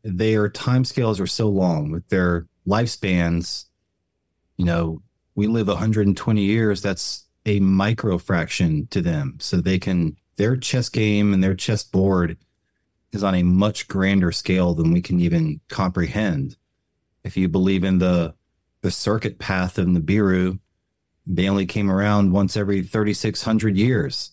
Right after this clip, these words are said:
So once you start going back from the, the biblical times, as the Pantheon series progresses,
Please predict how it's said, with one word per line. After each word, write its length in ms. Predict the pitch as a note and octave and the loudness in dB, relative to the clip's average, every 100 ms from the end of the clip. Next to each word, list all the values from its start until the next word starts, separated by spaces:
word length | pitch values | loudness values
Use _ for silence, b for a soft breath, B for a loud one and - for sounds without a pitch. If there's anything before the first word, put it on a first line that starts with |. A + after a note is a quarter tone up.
| _ | _
So 440 | - G2 F2+ E2 _ _ _ _ _ _ _ _ _ _ _ _ _ _ - | -6 -2 0 -2 _ _ _ _ _ _ _ _ _ _ _ _ _ _ -2
once 240 | B2 A2+ | 0 0
you 60 | G#2+ | -2
start 300 | B2 A2 G#2 | 0 0 2
going 280 | A2 G#2+ | 2 4
back 300 | F#2+ A2+ A2 | 2 0 -2
from 460 | - A2+ G#2 G2 F#2+ _ _ _ _ _ _ _ _ _ _ _ _ - | -2 2 4 2 -2 _ _ _ _ _ _ _ _ _ _ _ _ -4
the, 240 | A2 F#2+ - | 0 0 -2
the 100 | G#2+ | -2
biblical 460 | F2+ A#2+ D3+ C3 A2 | 0 2 0 0 -4
times, 760 | - G#2 G#2 G#2 F#2+ - - _ _ _ _ _ _ _ - | 0 0 2 0 -2 -8 -14 _ _ _ _ _ _ _ -8
as 300 | A2 A2 G#2 | -2 0 -2
the 120 | - | -4
Pantheon 540 | F#2 - D#3 F3+ B2 G#2 | -6 0 0 0 0 0
series 300 | - A2 G2+ | 0 -2 -2
progresses, 560 | G2+ G#2 A#2 G2+ F#2 | -2 0 0 -2 -4